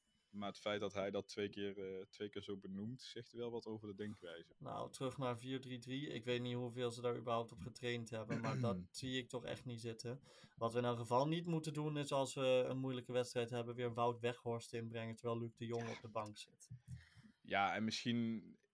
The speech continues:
Speaker 1: hebben wij dan iets meer die, die gunfactor naar Luc de Jong, maar het hele inbrengen van Wout Weghorst, in de N O S voetbalpodcast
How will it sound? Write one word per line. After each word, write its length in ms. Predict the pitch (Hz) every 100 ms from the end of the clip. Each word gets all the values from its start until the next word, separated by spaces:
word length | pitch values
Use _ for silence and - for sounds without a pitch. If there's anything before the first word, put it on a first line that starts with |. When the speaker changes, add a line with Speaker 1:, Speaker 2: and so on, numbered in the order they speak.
| _
Speaker 1:
hebben 340 | - 107 107 107
wij 140 | 110
dan 220 | 113 110 -
iets 260 | 120 117
meer 300 | 123 113 113
die, 280 | 107 110 107
die 140 | 104 107
gunfactor 540 | 117 107 - 117 113
naar 140 | 107
Luc 140 | 104 107
de 100 | 107
Jong, 320 | 101 107 127
maar 360 | 107 104 101 - _ - -
het 140 | - 104
hele 260 | 110 117
inbrengen 420 | 120 127 135 135
van 140 | 123 113
Wout 220 | 117 117
Weghorst, 520 | 113 117 - 113 - _ _ _ _ _ _ _
in 140 | - 123
de 160 | 117
N 60 | 127
O 120 | 127
S 80 | -
voetbalpodcast 840 | 147 151 - 139 - 127 120 -